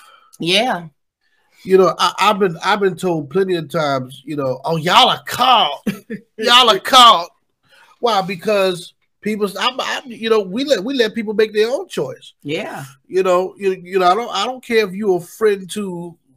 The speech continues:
Speaker 2: sister or brother, so and so, whoever. Just don't be an enemy to me.
Speaker 1: You write me a nasty email and cuss me out while you leaving, I'ma show the church and let them make their own
Speaker 2: Yeah,
Speaker 1: decision.
Speaker 2: for real.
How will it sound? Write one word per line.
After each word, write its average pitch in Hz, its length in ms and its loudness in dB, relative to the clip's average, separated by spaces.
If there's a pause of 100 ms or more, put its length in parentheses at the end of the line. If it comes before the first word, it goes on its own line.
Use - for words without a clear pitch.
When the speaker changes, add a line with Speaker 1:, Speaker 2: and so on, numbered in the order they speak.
Speaker 2:
sister - 460 -6
or 165 100 -2
brother, 170 340 -2
so 170 280 -6
and 165 100 -6
so, 156 260 -6
whoever. 175 300 0
Just 165 180 -6
don't 170 120 -2
be 165 200 0
an 180 140 -2
enemy 165 200 -6
to 160 140 -12
me. 190 220 -12 (280)
Speaker 1:
You 175 200 -4
write 202 260 2
me 214 60 -4
a 202 80 -2
nasty 202 460 -2
email 196 260 -2
and 190 100 -4
cuss 202 320 -4
me 208 120 -4
out 196 180 2
while 185 180 4
you 196 80 -6
leaving, 208 400 -6
I'ma 196 220 2
show 202 240 -4
the 185 80 -10
church 202 340 -4
and 180 100 -6
let 180 160 -4
them 190 120 -4
make 185 180 -4
their 180 160 -4
own 180 80 4
Speaker 2:
Yeah, 185 140 6
Speaker 1:
decision. 175 340 0
Speaker 2:
for 175 80 4
real. 190 320 -2